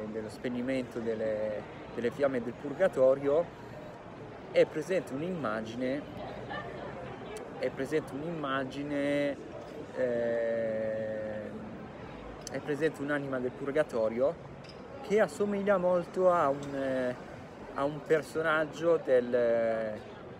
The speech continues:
delle scene dell'Apocalisse di, di Luca Sign-, di, di Luca Signorelli.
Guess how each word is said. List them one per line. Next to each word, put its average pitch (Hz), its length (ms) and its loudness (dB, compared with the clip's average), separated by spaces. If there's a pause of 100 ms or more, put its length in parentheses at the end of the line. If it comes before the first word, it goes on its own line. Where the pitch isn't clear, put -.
(120)
delle 135 200 0
scene 151 340 0
dell'Apocalisse 139 1120 0
di, 113 840 -4 (320)
di 135 40 -4
Luca 135 220 -4
Sign-, 123 360 -4 (380)
di, 113 380 -4
di 123 100 -6
Luca 143 260 -4
Signorelli. 120 720 0